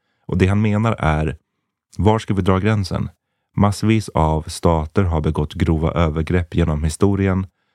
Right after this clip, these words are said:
Vad är det som säger att just Europa ska be om ursäkt eller betala för sina? Och just den här aspekten tog jag ju upp också i avsnittet om Nederländernas ursäkt. Men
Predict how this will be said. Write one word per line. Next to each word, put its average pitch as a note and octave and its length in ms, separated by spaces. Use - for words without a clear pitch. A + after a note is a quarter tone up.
Vad F#2+ 380
är E2 120
det E2+ 80
som E2 180
säger F#2 500
att D#2+ 200
just E2 280
Europa - 520
ska - 180
be D#2+ 140
om D#2+ 120
ursäkt E2 580
eller D#2+ 220
betala D#2+ 540
för - 100
sina? F2 440
Och F#2 100
just A#2+ 200
den G2 120
här F2 100
aspekten D#2+ 540
tog E2+ 180
jag D#2+ 180
ju D#2+ 200
upp - 260
också - 440
i F2+ 360
avsnittet E2 720
om G2 220
Nederländernas D#2+ 800
ursäkt. D#2+ 540
Men F2+ 220